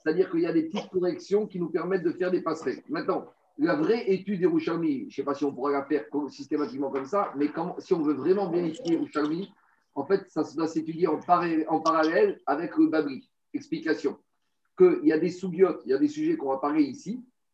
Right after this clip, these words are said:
qui sont mentionnés dans des Gemarot du Talmud babylonien. Et il faut voir est-ce qu'elles sont enseignées de la même manière est-ce que c'est les mêmes sources et est-ce que c'est les mêmes conclusions ? Et en fait, quand on analyse bien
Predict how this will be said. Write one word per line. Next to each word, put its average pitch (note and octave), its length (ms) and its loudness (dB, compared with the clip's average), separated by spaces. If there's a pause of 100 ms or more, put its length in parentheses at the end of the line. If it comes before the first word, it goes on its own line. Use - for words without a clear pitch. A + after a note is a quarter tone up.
qui F3+ 120 -8
sont F#3+ 180 0
mentionnés F#3+ 480 2
dans G3+ 120 -2
des E3 160 2
Gemarot D#3+ 400 2
du E3 120 -6
Talmud F3+ 400 -4
babylonien. E3 580 0 (140)
Et C#3+ 100 6
il D3 100 6
faut E3+ 120 0
voir F#3+ 260 2
est-ce - 140 -4
qu'elles E3 160 -4
sont D#3+ 120 -4
enseignées D3+ 320 -2
de C#3 100 4
la A#2+ 120 -2
même B2 180 -4
manière F#3 400 0 (500)
est-ce D3 160 0
que D#3+ 120 2
c'est - 160 -4
les C3 160 -2
mêmes D3 280 0
sources - 540 -4 (280)
et E3 60 2
est-ce F3 160 -2
que F3+ 120 0
c'est D#3 140 -4
les D3+ 100 2
mêmes D3+ 220 0
conclusions ? D3 680 -2
Et C#3+ 80 0
en C#3 100 -4
fait, G3 320 -2 (120)
quand C#3+ 100 -2
on D#3 160 2
analyse D3 480 -2
bien D#3+ 320 -2